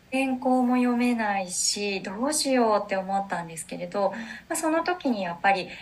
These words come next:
Speaker 1: や、もう一度トレーニングをしてみようと思って、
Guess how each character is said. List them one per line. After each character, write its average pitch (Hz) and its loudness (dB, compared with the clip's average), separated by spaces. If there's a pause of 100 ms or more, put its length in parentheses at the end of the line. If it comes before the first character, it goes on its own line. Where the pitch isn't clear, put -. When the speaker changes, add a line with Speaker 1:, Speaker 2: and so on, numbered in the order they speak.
(140)
Speaker 1:
や、 208 -8
も 196 -8
う - -8
一 226 -4
度 254 6
ト 254 0
レ 285 8
ー - 6
ニ 240 2
ン 170 -6
グ 160 -6
を 156 -4
し - -8
て 180 -4
み 170 -8
よ 165 -4
う - -14
と 160 -8
思 151 -12
っ - -14 (200)
て、 226 4